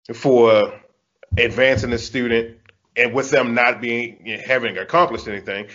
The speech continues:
it's a failure on the student for accepting it, and it's a failure on the parent for not making sure that the education that the child was receiving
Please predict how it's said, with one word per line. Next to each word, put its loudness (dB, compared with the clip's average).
it's -4
a -6
failure 0
on -4
the -8
student -2
for -4
accepting -2
it, -10
and -4
it's -8
a -6
failure 0
on -2
the -8
parent -2
for -10
not -2
making -6
sure -2
that -10
the -8
education -6
that -6
the -6
child 2
was -8
receiving -6